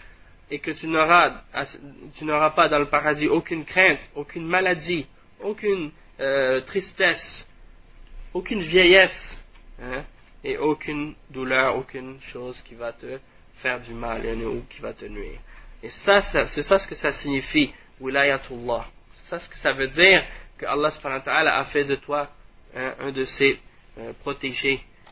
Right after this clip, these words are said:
et un de ses alliés, hein. Donc, le mu'min, il est sous la protection et sous la guidance d'Allah subhanahu wa ta'ala dans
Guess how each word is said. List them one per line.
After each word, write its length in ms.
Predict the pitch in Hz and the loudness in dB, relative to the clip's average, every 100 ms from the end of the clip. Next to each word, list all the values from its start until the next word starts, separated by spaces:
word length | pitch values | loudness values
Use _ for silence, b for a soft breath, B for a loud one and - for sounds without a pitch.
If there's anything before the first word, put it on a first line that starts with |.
| - | -20
et 80 | - 123 | -14 -10
un 80 | 131 | -10
de 160 | 123 | -10
ses 320 | 123 120 117 | -10 -8 -2
alliés, 380 | 123 113 113 107 78 | 0 -2 -4 -10 -12
hein. 120 | - - - - b b - - | -16 -20 -20 -20 b b -20 -20
Donc, 200 | 123 120 - - - | -16 -16 -16 -20 -16
le 140 | - 123 | -10 -6
mu'min, 560 | 151 - 139 143 185 - _ - | -4 -4 0 0 -2 -8 _ -14
il 160 | 127 | -6
est 100 | 135 | -4
sous 160 | 135 147 | -4 -2
la 120 | 127 | -2
protection 720 | - 139 127 - - 139 139 - - - - | -2 -10 -12 -12 -4 -2 -2 -8 -20 -20 -16
et 180 | 123 127 - | -14 -14 -16
sous 480 | - - - 135 - - 123 | -20 -16 -8 -8 -8 -14 -14
la 120 | 120 | -14
guidance 420 | 113 120 123 127 | -12 -8 -8 -6
d'Allah 280 | 117 117 120 | -6 -6 -6
subhanahu 300 | - 113 - | -8 -14 -14
wa 100 | 120 | -10
ta'ala 460 | 104 139 143 139 - b b - | -2 2 2 2 -2 b b -10
dans 380 | 127 165 208 | 0 4 4